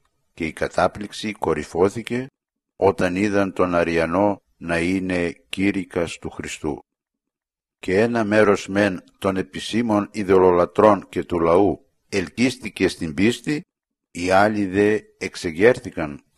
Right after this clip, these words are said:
και δεν βράδυναν να αναγγείλουν τα συμβάντα στον Διοκλητιανό. Ο αυτοκράτορας έστειλε γρήγορα τέσσερις απεσταλμένους με αυτοκρατορικό γράμμα που διέτασε την τάχιστη αναχώρηση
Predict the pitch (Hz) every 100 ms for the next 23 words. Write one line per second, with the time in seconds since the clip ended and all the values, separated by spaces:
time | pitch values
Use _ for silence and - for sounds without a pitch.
0 | - 110 104 135 117 95 107 101 104 98
1 | 98 107 98 95 92 85 120 104 95 90
2 | 87 - 90 80 90 92 87 87 - -
3 | 92 85 90 87 - 80 - 80 76 78
4 | 71 - _ _ _ _ _ _ _ _
5 | _ - 95 - 82 - 104 120 131 131
6 | 131 - _ - 101 95 92 92 82 95
7 | 117 110 104 101 - - 110 - 107 87
8 | 95 85 85 - 87 85 101 98 92 -
9 | _ _ 95 98 - 98 101 92 95 82
10 | - 110 92 92 101 104 104 _ _ _
11 | 95 90 80 92 104 113 101 117 120 -
12 | - 82 - 95 110 - 92 - 87 87
13 | - 98 107 107 - 113 110